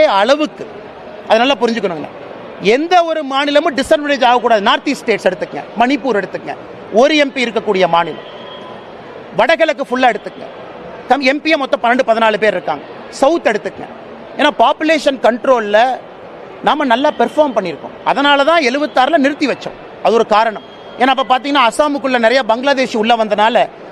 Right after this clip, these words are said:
அசாம் அக்கார்டு கையெழுத்து போட்டு அதனால நிறுத்தி வச்சோம். நிறுத்தி வச்சனால இருபத்தி ஐந்து ஆண்டுகள் நிறுத்தி வைக்கிறோம்னு அப்ப நம்ம ஒப்பந்தம் போட்டோம், பார்லிமெண்ட்ல அமெண்ட்மெண்ட் கொண்டு வந்தோம். அதை டூ தௌசண்ட் ஒன்ல வாஜ்பேயை இன்னும் இருபத்தி ஐந்து ஆண்டுகள் எக்ஸ்டெண்ட் பண்ணாங்க.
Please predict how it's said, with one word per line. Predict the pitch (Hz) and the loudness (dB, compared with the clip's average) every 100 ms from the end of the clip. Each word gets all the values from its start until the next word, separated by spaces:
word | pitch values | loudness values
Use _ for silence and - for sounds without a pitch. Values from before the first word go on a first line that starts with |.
| - 190 | -4 0
அசாம் | - 302 269 | 0 0 2
அக்கார்டு | 254 240 226 | 2 2 2
கையெழுத்து | 240 247 226 226 | 2 2 0 0
போட்டு | 240 254 | 2 2
அதனால | 269 302 285 | 4 2 2
நிறுத்தி | 240 226 170 | -2 -4 -6
வச்சோம். | - - - - - - 196 | -6 -14 -16 -20 -20 -2 2
நிறுத்தி | 330 370 370 | 2 2 2
வச்சனால | 339 - 311 349 277 | 2 2 2 4 2
இருபத்தி | 320 349 311 294 | 0 0 2 2
ஐந்து | 277 262 | 2 2
ஆண்டுகள் | 294 311 294 233 | 2 4 2 4
நிறுத்தி | 311 - 302 | 0 2 2
வைக்கிறோம்னு | 285 302 330 | 4 4 4
அப்ப | 330 294 | 4 2
நம்ம | 269 226 | 2 2
ஒப்பந்தம் | 269 254 202 | 2 0 -2
போட்டோம், | 165 151 - | -4 -4 0
பார்லிமெண்ட்ல | 220 226 214 208 247 | 2 2 -4 0 2
அமெண்ட்மெண்ட் | 233 233 202 | 2 -2 -4
கொண்டு | 185 165 | -4 -4
வந்தோம். | 131 - - - - - - | -6 -14 -16 -18 -18 -18 -2
அதை | 254 285 | 0 2
டூ | 320 370 | 4 4
தௌசண்ட் | 370 359 311 285 | 6 4 4 4
ஒன்ல | 269 359 269 | 4 4 4
வாஜ்பேயை | 269 - 330 285 349 294 | 2 -2 -2 2 2 2
இன்னும் | 349 320 | 2 4
இருபத்தி | 339 330 302 | 2 2 2
ஐந்து | 277 | 4
ஆண்டுகள் | 277 285 262 | 4 2 -2
எக்ஸ்டெண்ட் | 220 269 220 | 0 -2 0
பண்ணாங்க. | 190 147 | -4 -4